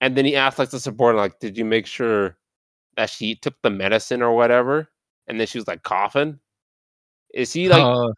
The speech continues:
Speaker 1: infecting
Speaker 2: yeah.
Speaker 1: people?
Speaker 2: No. I think the rust is a natural state of the world, uh, when the,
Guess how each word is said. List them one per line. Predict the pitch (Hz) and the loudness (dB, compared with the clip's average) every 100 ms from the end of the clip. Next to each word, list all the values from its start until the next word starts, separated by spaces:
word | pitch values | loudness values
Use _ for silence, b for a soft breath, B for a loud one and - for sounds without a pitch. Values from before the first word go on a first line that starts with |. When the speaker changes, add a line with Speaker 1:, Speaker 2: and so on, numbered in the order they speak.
| _ - | _ -4
Speaker 1:
infecting | 143 - 131 - 156 | -2 0 0 2 0
Speaker 2:
yeah. | - | 2
Speaker 1:
people? | 156 160 180 190 _ _ _ _ _ _ _ - | 0 0 -4 -4 _ _ _ _ _ _ _ -2
Speaker 2:
No. | 147 135 107 98 _ _ _ _ _ | 2 2 0 -6 _ _ _ _ _
I | 139 160 170 | 2 2 0
think | - 185 190 196 - _ - | 2 2 2 -2 -8 _ 0
the | 120 | 2
rust | 127 143 156 | 4 4 2
is | 120 | 2
a | 113 | 4
natural | 113 117 135 110 | 4 2 0 0
state | - 110 117 | 0 2 2
of | 110 95 | 0 0
the | 90 | 0
world, | 101 110 151 - | 2 2 0 0
uh, | 104 | -2
when | 95 101 107 | -2 0 0
the, | 104 95 | 0 -2